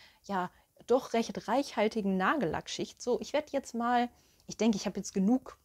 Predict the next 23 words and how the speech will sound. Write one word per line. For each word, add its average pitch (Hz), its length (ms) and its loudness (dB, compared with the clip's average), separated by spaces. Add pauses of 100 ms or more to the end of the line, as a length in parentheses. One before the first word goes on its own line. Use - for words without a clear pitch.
(360)
irgendwie 208 480 2
den 180 420 -2
Finger 208 480 -2
da 180 300 -6
drin 175 240 -10
stecken 247 500 -2
gehabt 226 400 -2
und, 196 320 -2
äh, 180 220 -2
gedreht. 202 480 -6
Mal 233 100 -6
schauen, 320 560 -4
wie 269 80 -2
das 240 240 -6
Ergebnis - 460 -8
ist. - 260 -12 (1080)
Ach - 120 -20
was. 180 240 -14 (1200)
Ist - 80 -20
komplett - 400 -10
weg. 233 180 -10 (1600)
Ja, 196 160 -2
nice. 151 640 -6